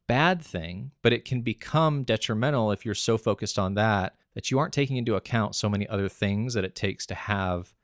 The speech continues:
a thriving relationship. And lastly, I guess I have a few more than five points,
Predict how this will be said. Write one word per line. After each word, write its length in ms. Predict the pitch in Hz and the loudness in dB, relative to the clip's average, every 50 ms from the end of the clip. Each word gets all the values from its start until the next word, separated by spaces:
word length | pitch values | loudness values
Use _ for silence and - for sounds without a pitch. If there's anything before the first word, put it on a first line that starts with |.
| _ _ - | _ _ -8
a 80 | 107 | -8
thriving 480 | 95 - - 104 92 92 90 90 90 85 | -8 -4 -2 -2 0 0 -2 -4 -6 -6
relationship. 680 | 85 87 87 85 82 - - 87 - - - - - _ _ _ _ _ _ _ _ _ _ _ _ _ - | -6 -4 -4 -4 -4 -6 -8 -8 -10 -10 -10 -12 -16 _ _ _ _ _ _ _ _ _ _ _ _ _ -4
And 140 | 117 117 117 | -2 0 0
lastly, 640 | 113 117 127 147 - - 156 147 143 139 143 139 - _ _ - | 2 2 2 0 0 0 2 2 2 2 0 -4 -8 _ _ -12
I 60 | 110 98 | -8 -4
guess 200 | - 107 - - | -2 -2 2 2
I 60 | 104 | 4
have 160 | 101 95 98 | 4 4 2
a 60 | 92 | 0
few 180 | - - 101 98 | -2 -2 -2 0
more 180 | 92 92 95 | 2 2 0
than 160 | 90 87 87 85 | 0 0 -2 0
five 320 | - 90 90 90 87 - | 2 4 4 4 2 0
points, 500 | - 95 92 95 95 - - - - - | -2 -2 0 0 -2 -2 -6 -8 -8 -10